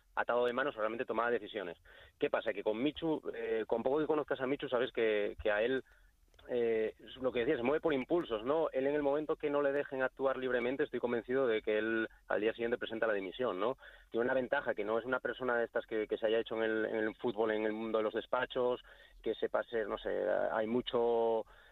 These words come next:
eh, mucho que trepa, digamos, en el, en el mundo de los despachos, sabiendo cómo, a qué, cómo arrimarse, y Michu no tiene nada de eso, ¿no? Michu sale de, de jugar, todavía antes de ayer estaba jugando,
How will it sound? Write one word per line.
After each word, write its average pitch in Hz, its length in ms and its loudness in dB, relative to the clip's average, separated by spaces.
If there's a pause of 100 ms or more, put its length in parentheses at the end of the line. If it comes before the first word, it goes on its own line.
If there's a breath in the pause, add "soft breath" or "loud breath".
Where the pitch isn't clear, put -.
(140 soft breath)
eh, 107 420 2 (240)
mucho 139 300 0
que 139 100 2
trepa, 147 400 0
digamos, 127 340 0
en 123 120 -2
el, 120 140 2
en 120 100 0
el 123 80 0
mundo 127 160 2
de 127 60 4
los 120 80 0
despachos, 123 460 -2
sabiendo 120 320 0
cómo, 117 400 0
a 110 60 -2
qué, 113 400 0
cómo 120 160 -2
arrimarse, 139 640 0
y 131 100 -4
Michu 143 220 -2
no 147 80 2
tiene 147 160 0
nada 135 160 2
de 147 100 2
eso, 110 160 -4
¿no? 143 120 0
Michu 131 200 -4
sale 123 220 2
de, 127 220 2
de 127 100 -2
jugar, 123 300 0
todavía 117 300 2
antes 120 180 -2
de 120 60 2
ayer 120 120 2
estaba 123 280 0
jugando, 175 500 0